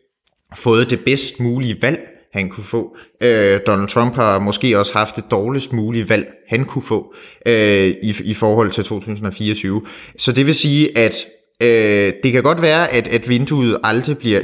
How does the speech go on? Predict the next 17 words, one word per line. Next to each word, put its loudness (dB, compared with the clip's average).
helt 2
så 0
åbent, -2
som -4
Ron -4
DeSantis, -4
øh, 2
gerne 0
vil -10
ønske, 0
men 2
han -4
kan 2
jo 4
også 0
blive 4
ramt -2